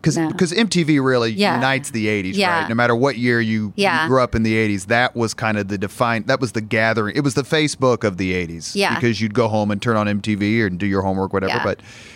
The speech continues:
Speaker 1: do you remember seeing that the first time and like, "What, what, what, what am I missing?"
Speaker 2: Um, I'm, I do remember seeing it, so I must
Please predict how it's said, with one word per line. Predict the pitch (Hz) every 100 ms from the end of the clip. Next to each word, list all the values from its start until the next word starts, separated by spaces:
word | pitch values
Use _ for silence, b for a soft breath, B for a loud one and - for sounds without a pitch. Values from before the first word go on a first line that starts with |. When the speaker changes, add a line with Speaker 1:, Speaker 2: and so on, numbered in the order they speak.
| B
Speaker 1:
do | -
you | 160
remember | 135 131 143
seeing | - 151 151 143
that | 131 -
the | 120
first | - 135 -
time | - 120 120 131 139
and | 104 104
like, | 101 95
"What, | 107 180 -
what, | 113 170 - -
what, | 139 202 175
what | 117
am | 185
I | 180
missing?" | 147 170 - 82 - - B B B B B - -
Speaker 2:
Um, | 320 330
I'm, | 339 339 -
I | 262 220 - _ _ _ -
do | 254 311
remember | 277 220 202
seeing | 190 - 170 175
it, | 170
so | - 180
I |
must | 175 175 190